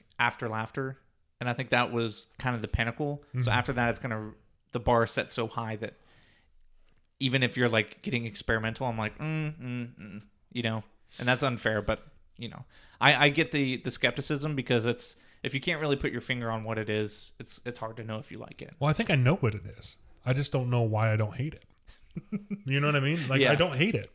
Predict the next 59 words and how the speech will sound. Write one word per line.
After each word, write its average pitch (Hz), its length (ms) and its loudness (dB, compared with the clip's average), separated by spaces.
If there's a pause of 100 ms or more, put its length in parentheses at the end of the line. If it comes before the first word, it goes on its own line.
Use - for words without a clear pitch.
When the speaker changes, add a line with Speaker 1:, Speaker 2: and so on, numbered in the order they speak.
Speaker 2:
And 131 140 6
it's 131 160 4
weird 170 220 6
for 135 100 -2
me 123 100 4
not 127 220 2
to - 60 -6
hate 127 180 0
it 107 120 -6
because 117 220 2
this 131 120 2
sounds 127 280 2
like 117 100 0
something 113 360 -2
I 110 140 0
normally 113 460 2
would 104 180 -2
hate. 113 280 -2 (460)
Speaker 1:
I 139 60 0
think 208 240 -4
there's 143 220 2
sincerity 120 580 2
in 127 120 0
it. 143 180 -4
Speaker 2:
Yes, 151 320 4
I 135 40 4
think 170 160 2
that's, 143 220 4
I 127 80 8
think 151 220 6
that's 139 280 4
the 120 80 0
key. 113 340 4
I 107 60 6
think 131 260 6
there's 123 260 8
a, 113 220 4
there's, 117 220 4
like 120 160 0
I 117 40 4
said, 113 240 2
there's 107 180 4
no 117 300 6 (200)
veneer 110 480 2
of 104 160 -6
smugness. 107 680 -6
There's 113 200 -2
no, 110 160 0
like, 107 240 -6
"Oh, 101 280 -10 (140)
you're 113 140 -4
gonna 98 160 -10
love 98 280 -10
this - 200 -12
no 113 60 -8
matter 98 260 -10
what 87 200 -12
I 71 120 -16
do 98 100 -20